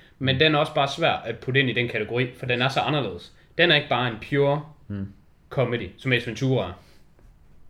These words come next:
Speaker 2: Men jeg synes, Borat er bedre.
Speaker 1: Ja.
Speaker 2: Øh, og jeg synes for eksempel også, Tropic Thunder er bedre.
Speaker 1: Ja, det er også nogle true bangers, du nævner nu.
Speaker 2: Yes, men dem har jeg på otte ud af ti
Speaker 1: Ja.
Speaker 2: lige nu, og det er nok en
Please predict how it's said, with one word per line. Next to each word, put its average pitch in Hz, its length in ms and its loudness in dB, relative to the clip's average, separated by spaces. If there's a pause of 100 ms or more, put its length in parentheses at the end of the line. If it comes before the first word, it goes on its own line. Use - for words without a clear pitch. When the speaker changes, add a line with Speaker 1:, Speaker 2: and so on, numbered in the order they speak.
(240)
Speaker 2:
Men 107 120 -6
jeg 98 80 -4
synes, 131 240 -2
Borat 143 300 2
er 101 80 -4
bedre. 107 280 -4 (1080)
Speaker 1:
Ja. 196 140 6 (840)
Speaker 2:
Øh, 92 420 -6
og 95 60 -8
jeg 98 80 -8
synes 117 200 -6
for 113 80 -6
eksempel 107 300 -4
også, 98 180 -6
Tropic 104 300 -6
Thunder 104 280 -4
er 92 80 -4
bedre. 87 280 -10 (640)
Speaker 1:
Ja, - 220 -10 (320)
det 196 100 2
er 220 40 6
også 196 180 4
nogle 160 300 2
true 196 320 2
bangers, 143 400 2
du 127 100 -8
nævner 120 260 -2
nu. 113 120 -6
Speaker 2:
Yes, - 320 -6
men 117 160 -2
dem 147 120 4
har 147 100 6
jeg 104 100 2
på 117 80 -4
otte 110 180 0
ud 107 60 0
af 92 60 -4
ti - 120 -8
Speaker 1:
Ja. 139 60 -2
Speaker 2:
lige 92 140 -4
nu, 90 200 -6
og 107 140 -6
det 127 80 6
er 120 40 4
nok 107 180 0
en 107 60 -8